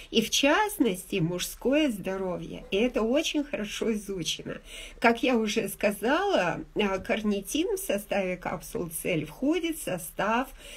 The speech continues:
спермы и обеспечивает сперматозоиды достаточной двигательной активностью.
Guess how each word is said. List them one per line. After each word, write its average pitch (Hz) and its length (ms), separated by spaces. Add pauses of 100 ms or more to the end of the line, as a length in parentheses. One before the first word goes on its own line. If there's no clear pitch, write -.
(160)
спермы 180 880 (300)
и 240 160
обеспечивает 208 1200
сперматозоиды 240 1120
достаточной 202 880
двигательной 180 720
активностью. - 800